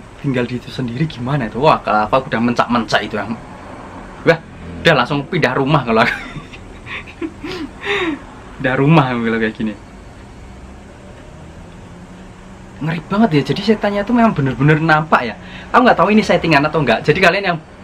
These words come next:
bener-bener bisa lihat, tolong lihat ini video. Bener ada orangnya atau ada istilahnya makhluk halus yang nggak kelihatan nutup pintu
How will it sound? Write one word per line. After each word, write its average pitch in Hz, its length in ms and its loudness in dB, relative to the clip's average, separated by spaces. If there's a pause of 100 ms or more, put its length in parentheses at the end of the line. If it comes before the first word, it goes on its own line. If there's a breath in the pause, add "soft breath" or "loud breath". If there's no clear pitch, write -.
(140)
bener-bener 165 480 4
bisa 160 240 2
lihat, 160 400 0
tolong 165 320 6
lihat 135 320 0
ini 151 160 0
video. 120 480 -4 (960 loud breath)
Bener 156 160 6
ada 156 320 2
orangnya 139 880 0 (100)
atau 180 640 2
ada 127 560 0 (320)
istilahnya 135 320 0
makhluk 131 560 0
halus 123 320 -2
yang 123 80 0
nggak 110 160 -2
kelihatan 120 320 0
nutup 117 240 -6
pintu 117 400 0